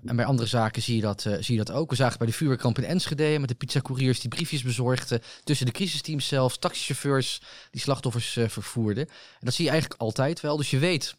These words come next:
als crisisorganisatie dat je moet nadenken, hoe ga je burgerhulp eigenlijk faciliteren? Dat is een grote klus. Ik denk ook bij de M S O I is dat ook, denk ik, wel gebleken. Maar je kunt in je preparatie en het nadenken over die, die twee voorbeelden die we ook noemden, hè, voor de, voor de toekomst.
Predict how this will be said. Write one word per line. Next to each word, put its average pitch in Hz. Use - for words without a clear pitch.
als -
crisisorganisatie 117
dat 123
je 131
moet 127
nadenken, 135
hoe 123
ga 135
je 123
burgerhulp 127
eigenlijk 120
faciliteren? 143
Dat 127
is -
een 117
grote 151
klus. -
Ik -
denk 120
ook 117
bij 117
de 117
M 120
S -
O 127
I 117
is 110
dat -
ook, 151
denk 123
ik, 135
wel 131
gebleken. 117
Maar 147
je 170
kunt 190
in 156
je 147
preparatie 160
en 131
het 123
nadenken 139
over 120
die, 117
die 123
twee 123
voorbeelden 139
die 117
we 117
ook 113
noemden, 127
hè, 196
voor -
de, 113
voor -
de 117
toekomst. -